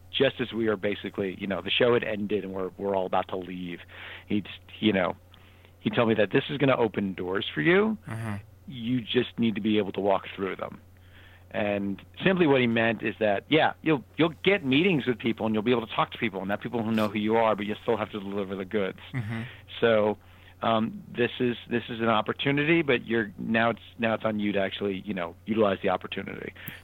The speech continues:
Speaker 1: So, you know, preparation meets opportunity. Now it's time to go.
Speaker 2: Yeah.
Speaker 1: Um, for me,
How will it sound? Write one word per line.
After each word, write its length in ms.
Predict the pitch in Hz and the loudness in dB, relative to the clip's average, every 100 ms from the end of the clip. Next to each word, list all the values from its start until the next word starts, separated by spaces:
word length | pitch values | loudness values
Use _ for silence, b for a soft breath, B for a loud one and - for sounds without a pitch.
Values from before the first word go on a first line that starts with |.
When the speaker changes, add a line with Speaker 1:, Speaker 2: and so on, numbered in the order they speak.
| - | -2
Speaker 1:
So, 320 | 101 92 85 b b b b - | 0 0 -2 b b b b -6
you 40 | |
know, 120 | 92 | -6
preparation 600 | - 120 117 120 117 113 | 0 0 4 4 4 2
meets 180 | 110 101 | -2 0
opportunity. 600 | 101 98 - 95 95 95 | 0 0 -6 -8 -6 -6
Now 140 | 98 92 | -6 -6
it's 100 | - | -6
time 180 | 95 92 | -8 -8
to 60 | |
go. 320 | 90 87 - - B | -4 -2 -2 -6 B
Speaker 2:
Yeah. 180 | 98 90 B - | -10 -10 B -2
Speaker 1:
Um, 380 | 107 107 107 - - | 2 2 0 -6 -2
for 100 | 147 | 2
me, 460 | 151 170 196 226 | 4 6 6 4